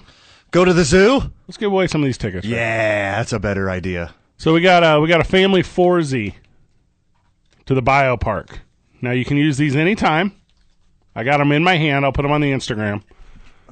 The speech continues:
Speaker 2: But we'll do a little, we'll do a little call-in, boy, and we'll do that right after the interview. So we'll do that at, like, eight fifteen. Okay?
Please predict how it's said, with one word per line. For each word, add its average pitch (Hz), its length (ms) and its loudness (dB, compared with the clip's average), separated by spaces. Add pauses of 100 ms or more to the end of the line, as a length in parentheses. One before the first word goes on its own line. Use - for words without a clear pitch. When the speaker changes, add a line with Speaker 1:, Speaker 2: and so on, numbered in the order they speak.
(100)
Speaker 2:
But 131 80 0
we'll 147 100 4
do 175 160 4
a 170 40 4
little, 147 560 4
we'll 147 100 -2
do 175 140 2
a - 40 4
little 160 200 2
call-in, 185 580 2
boy, 120 640 0
and 208 80 -6 (920)
we'll 135 160 -2
do 151 140 2
that 147 140 4
right 143 300 2
after 139 300 0
the 117 140 -2
interview. 92 340 -4
So 120 160 -8
we'll 123 100 -2
do 127 140 0
that 120 220 -2
at, 113 60 -4
like, 107 200 -6
eight 110 180 -8
fifteen. 98 500 -8 (540)
Okay? 127 280 -8